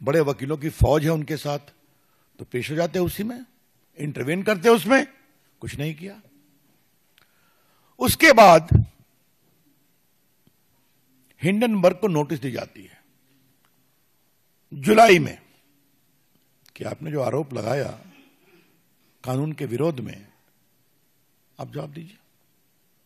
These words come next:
हिंडनबर्ग ने वो रिपोर्ट बाकायदे अप-, वो नोटिस अपने वेबसाइट पर भी दी है, जिसमें उनको नोटिस क्यों भेजी गई है वो भी कारण है।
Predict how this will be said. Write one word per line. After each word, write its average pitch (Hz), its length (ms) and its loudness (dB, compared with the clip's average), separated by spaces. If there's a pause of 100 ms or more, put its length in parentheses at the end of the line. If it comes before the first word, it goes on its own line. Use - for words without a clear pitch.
(1700)
हिंडनबर्ग 196 520 -4
ने 214 140 -6
वो 190 200 0
रिपोर्ट 196 680 0 (1000)
बाकायदे 156 440 -4
अप-, 165 280 -6
वो 180 300 -4
नोटिस 170 500 -4
अपने 202 260 -6
वेबसाइट 170 520 -2
पर 214 80 0
भी 185 120 -2
दी 165 220 -2
है, 147 320 -4 (320)
जिसमें 160 360 -6
उनको 196 260 -4
नोटिस 170 480 -2
क्यों 240 440 4
भेजी 202 300 6
गई 180 200 6
है 165 160 2 (180)
वो 170 100 0
भी 196 120 -2
कारण 147 320 0
है। - 140 -16